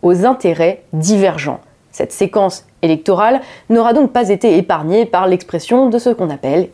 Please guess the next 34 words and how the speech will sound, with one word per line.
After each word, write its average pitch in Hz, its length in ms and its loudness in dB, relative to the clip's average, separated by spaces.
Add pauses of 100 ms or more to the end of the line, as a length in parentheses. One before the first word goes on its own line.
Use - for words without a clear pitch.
eh 220 100 2
oui, 170 220 0 (160)
des 233 220 2
intérêts 196 500 0
de 165 160 0
classe. 160 440 -2 (320)
Et 151 120 -2
non, 175 300 0
ce - 120 -4
ne 196 80 0
sont 190 160 -2
pas 226 120 2
les 190 180 2
Outre-mer 185 460 -2 (120)
qui - 160 -8
ont 143 60 0
massivement 180 440 0
voté 190 280 0
Jean-Luc 180 300 -2
Mélenchon 170 360 -2
au 151 60 -2
premier 160 300 -2
tour, 170 260 -4 (320)
et 247 80 2
se 233 160 -2
sont 208 240 -2 (240)
tout 320 200 2
aussi 240 220 0
massivement 180 460 0
reportés 160 400 -4
sur 131 200 -6
Marine 190 300 0
Le 175 60 2
Pen 170 260 -2